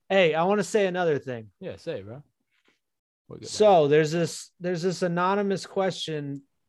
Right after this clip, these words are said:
Speaker 1: kinda app
Speaker 2: Oh,
Speaker 1: that,
Speaker 2: yeah.
Speaker 1: that Bradley, that Bradley found. It's
Speaker 2: Oh.
Speaker 1: called Lipsi, L I P S I.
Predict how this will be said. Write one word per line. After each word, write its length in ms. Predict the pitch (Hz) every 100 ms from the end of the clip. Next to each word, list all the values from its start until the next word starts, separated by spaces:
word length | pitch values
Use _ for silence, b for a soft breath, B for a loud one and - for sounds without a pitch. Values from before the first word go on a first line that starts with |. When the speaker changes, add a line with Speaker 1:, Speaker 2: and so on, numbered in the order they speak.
| _ _ _ _ _ _ _ _ _ _ - -
Speaker 1:
kinda 360 | 170 160 143
app 340 | 143 151 139 -
Speaker 2:
Oh, 80 | 185
Speaker 1:
that, 180 | 127 170
Speaker 2:
yeah. 200 | 180 117
Speaker 1:
that 200 | 139 123
Bradley, 520 | 139 143 143 135 135
that 200 | 131 135
Bradley 420 | 127 143 147 131 123
found. 500 | - 120 117 113 107 _ _
It's 100 | 110
Speaker 2:
Oh. 40 | 107
Speaker 1:
called 420 | 160 147 139 127 _ _ 151 _ _ _ _
Lipsi, 880 | 139 147 175 175 - - 131 110 104 _ _ -
L 280 | 170 190
I 220 | 180 180 175
P 460 | - 185 190 190
S 260 | 170 151 -
I. 460 | 147 135 113 107